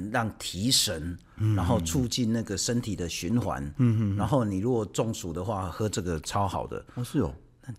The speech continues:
Speaker 1: 这个可以拿来做啤酒，它的那个做法也是一样，就是在啤酒麦芽发酵的时候，
Speaker 2: 嗯。
Speaker 1: 加入这个原料吗？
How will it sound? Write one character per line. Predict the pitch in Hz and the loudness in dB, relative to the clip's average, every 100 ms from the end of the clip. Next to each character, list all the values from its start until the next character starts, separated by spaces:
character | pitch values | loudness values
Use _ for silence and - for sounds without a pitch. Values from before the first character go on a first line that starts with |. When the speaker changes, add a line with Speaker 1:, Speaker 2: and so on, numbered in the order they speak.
| - | -6
Speaker 1:
这 | - 226 | 2 4
个 | 165 113 | 6 6
可 | 139 | 6
以 | 117 | 4
拿 | 92 92 | 4 2
来 | 92 | 2
做 | 95 107 | 0 -2
啤 | 87 87 | -2 -4
酒， | 76 - - - - - - | -4 -8 -10 -20 -20 -20 -10
它 | - 180 | -2 2
的 | 160 | 4
那 | 120 | 2
个 | 165 | 0
做 | 135 165 | 2 2
法 | 104 80 | 2 -2
也 | 78 | -4
是 | 117 | -4
一 | 107 | -2
样， | 104 | -2
就 | 110 | -2
是 | 123 | -4
在 | 127 139 104 - - - - | 0 2 0 -4 -20 -20 -12
啤 | - 120 151 | -4 -2 0
酒 | 165 135 101 82 80 78 | 0 2 2 2 0 0
麦 | 147 151 | 4 4
芽 | 107 90 92 98 | 4 0 0 0
发 | 107 - 127 | 0 2 2
酵 | 127 139 110 98 87 - - | 4 2 4 0 -4 -12 -6
的 | 110 | -2
时 | 98 110 | -2 0
候， | 110 131 - | 2 2 4
Speaker 2:
嗯。 | 156 123 87 | 4 4 4
Speaker 1:
加 | 156 147 | 6 8
入 | 160 | 8
这 | 127 | 6
个 | 113 | 2
原 | 98 92 | 0 2
料 | 117 98 | 2 0
吗？ | 92 | -2